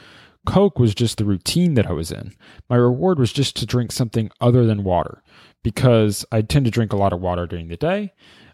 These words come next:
Um, and for lunchtime, I wanted something that was something else in order to break up my day and make the lunch more enjoyable.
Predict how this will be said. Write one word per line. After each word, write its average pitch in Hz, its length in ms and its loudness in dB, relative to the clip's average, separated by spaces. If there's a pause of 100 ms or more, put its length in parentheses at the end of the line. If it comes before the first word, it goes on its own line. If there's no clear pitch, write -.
(140)
Um, 104 720 0 (360)
and 120 340 4
for 127 160 2
lunchtime, 120 800 0
I 107 80 -2
wanted 113 320 -2
something 113 460 -2
that 107 300 0
was 107 480 0 (220)
something 156 440 0
else 95 520 0 (1500)
in 123 140 2
order 131 280 2
to 127 140 0
break 131 300 2
up 120 100 -2
my 113 140 0
day 110 220 2
and 104 120 0
make 104 180 -4
the 101 100 -6
lunch 98 340 -6
more 92 180 -6
enjoyable. 85 640 -10